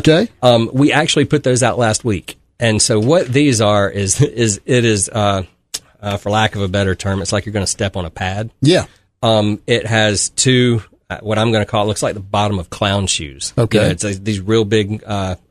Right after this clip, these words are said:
Speaker 2: open areas, if you will, that look like feet.
Speaker 1: Right. You're right.
Speaker 2: <laughs> Um, you step on 'em, it has, again,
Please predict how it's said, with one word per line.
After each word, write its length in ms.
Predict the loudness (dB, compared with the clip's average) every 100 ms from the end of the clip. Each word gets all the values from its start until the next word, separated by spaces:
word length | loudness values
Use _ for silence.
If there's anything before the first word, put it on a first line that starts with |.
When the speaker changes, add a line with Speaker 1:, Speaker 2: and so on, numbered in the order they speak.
| 0
Speaker 2:
open 260 | 0 2
areas, 500 | 2 2 0 -2 -4
if 140 | -8 -10
you 80 | -6
will, 260 | -4 -4
that 260 | -6 -8 -4
look 200 | -4 -2
like 160 | -6
feet. 280 | -2 -4 -4 -6 2
Speaker 1:
Right. 280 | 2 2 -2 0
You're 140 | 2
right. 120 | 4 4
Speaker 2:
<laughs> 80 | 4
Um, 140 | 2 -4 -14 -2
you 80 | 0
step 300 | 4 2 4
on 100 | 2
'em, 60 |
it 60 | 2
has, 320 | 2 0 -4 _ -2
again, 340 | 2 2 0